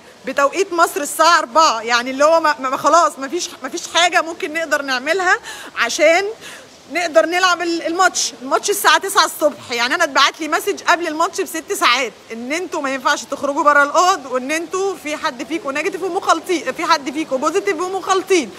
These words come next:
قلنا: "يا جماعة إزاي؟ يعني مفيش حاجة اسمها كده".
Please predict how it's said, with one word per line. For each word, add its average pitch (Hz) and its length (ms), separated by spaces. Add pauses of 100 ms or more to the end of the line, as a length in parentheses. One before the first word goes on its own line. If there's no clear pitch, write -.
(480)
قلنا: 311 340
"يا 277 60
جماعة 285 240
إزاي؟ 294 560 (340)
يعني 269 280
مفيش 302 200
حاجة 302 180
اسمها 339 280
كده". 330 320